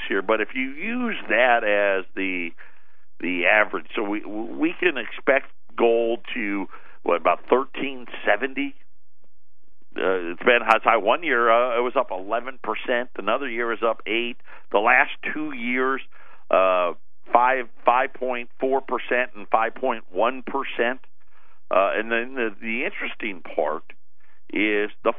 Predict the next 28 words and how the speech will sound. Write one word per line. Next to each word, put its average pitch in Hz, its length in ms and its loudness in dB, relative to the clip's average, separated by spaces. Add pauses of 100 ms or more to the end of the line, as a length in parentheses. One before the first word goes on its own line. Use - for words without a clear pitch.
follow 139 500 4
through 69 320 -4 (540)
into 104 280 0 (220)
February. 78 720 0 (1400)
February 139 520 4
twenty 139 320 0 (100)
sixteen 143 460 -4
up 135 180 2
ten 135 260 -2
percent. 135 540 -2 (160)
February 135 420 2
twenty 135 380 -2
seventeen 135 420 0
up 127 220 2
three 139 220 -2
percent. 127 560 0 (480)
Uh, 107 260 6
but, 107 240 2 (180)
but 110 160 4
if 101 120 -2
you 117 140 -4
look 135 360 2
at 139 260 4
where 120 300 4
gold 131 400 2
and 113 180 -6 (100)
silver 123 380 0 (100)
finish, 120 380 -2